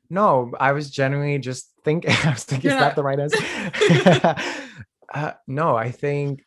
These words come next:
Speaker 1: yeah, wanting to, wanting to think.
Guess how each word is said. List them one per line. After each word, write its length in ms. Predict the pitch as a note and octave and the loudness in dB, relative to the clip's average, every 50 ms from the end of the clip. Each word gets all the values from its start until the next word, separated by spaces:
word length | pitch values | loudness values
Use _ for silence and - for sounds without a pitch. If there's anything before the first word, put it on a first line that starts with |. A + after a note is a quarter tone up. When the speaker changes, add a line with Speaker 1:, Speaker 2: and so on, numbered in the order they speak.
| _ _ _ _ _ _ _ _ | _ _ _ _ _ _ _ _
Speaker 1:
yeah, 200 | C3 D3+ D#3 B2 | -4 -2 -2 -2
wanting 680 | G#2+ G2+ G#2 A2 A#2 B2+ C3+ C#3+ D3 C#3+ C#3+ C#3+ C#3+ | -2 -4 -6 -2 0 2 2 2 0 0 0 -2 -2
to, 680 | C#3 - - B2+ A#2 A2+ A2+ A2 A2 A2 G#2+ G#2 G#2+ A2 _ _ _ _ _ _ _ _ | -2 -4 -6 -4 -4 -4 -4 -4 -6 -8 -8 -10 -14 -16 _ _ _ _ _ _ _ _
wanting 380 | G#2 G#2 G#2+ A2 A#2 B2 A#2+ - | -10 -8 -6 -6 -6 -6 -8 -8
to 120 | - A#2+ | -10 -12
think. 440 | - _ A2 G#2+ A#2 C#3+ F3+ F#3+ | -10 _ -8 -6 -6 -6 -8 -8